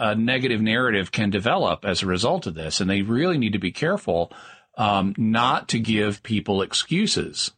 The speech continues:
to do that. And it, it, 'cause it doesn't hurt to say, Well, if you just reveal your bigotry,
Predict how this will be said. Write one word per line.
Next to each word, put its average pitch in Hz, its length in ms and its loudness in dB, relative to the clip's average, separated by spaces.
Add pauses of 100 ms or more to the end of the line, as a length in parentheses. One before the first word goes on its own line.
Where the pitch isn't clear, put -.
(200)
to 107 140 0
do 95 220 2
that. 76 400 0
And 110 180 0
it, 113 140 -2
it, 131 120 0
'cause 139 140 0
it 139 80 0
doesn't 175 380 0
hurt 107 240 0
to 120 80 2
say, 107 180 2
Well, 104 420 2 (640)
if 117 200 0
you 127 180 0
just 123 220 0
reveal 110 360 2
your 95 180 2
bigotry, 104 760 -4